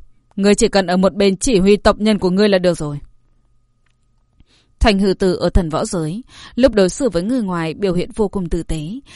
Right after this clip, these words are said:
khiến cho người ta cảm giác như lão già ấy là một cao nhân thế lực lớn rất biết nói đạo lý.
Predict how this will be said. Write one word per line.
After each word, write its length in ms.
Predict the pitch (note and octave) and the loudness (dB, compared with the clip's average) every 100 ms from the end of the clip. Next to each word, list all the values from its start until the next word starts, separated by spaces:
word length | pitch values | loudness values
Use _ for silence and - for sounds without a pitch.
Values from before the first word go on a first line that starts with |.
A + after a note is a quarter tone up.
| - | -20
khiến 240 | - G#3+ F3+ | -4 -2 -2
cho 200 | B3+ G3+ | -2 -2
người 160 | F3+ | -4
ta 160 | F#3 F#3+ | -4 -4
cảm 240 | G#3 E3 | -6 -8
giác 220 | G#3 B3+ | -8 -6
như 100 | C#4 | -6
lão 160 | G3 E3 | -4 -4
già 160 | A#3+ A#3+ | -2 -4
ấy 240 | - F3 | -2 -4
là 100 | A#3+ | -2
một 160 | B3 - | -4 -4
cao 160 | G#3+ G3 | -4 -4
nhân 260 | F3+ F3 - | -4 -4 -2
thế 160 | F#3+ E3+ | -2 -2
lực 240 | C4+ - | -6 -4
lớn 300 | E3+ E3 G3+ | -4 -4 -4
rất 200 | A3 E4 | -4 -4
biết 160 | D4+ B3+ | -4 -6
nói 160 | D#3+ | -6
đạo 160 | G3 - | -6 -6
lý. 380 | E3+ D#3+ A3 | -6 -8 -10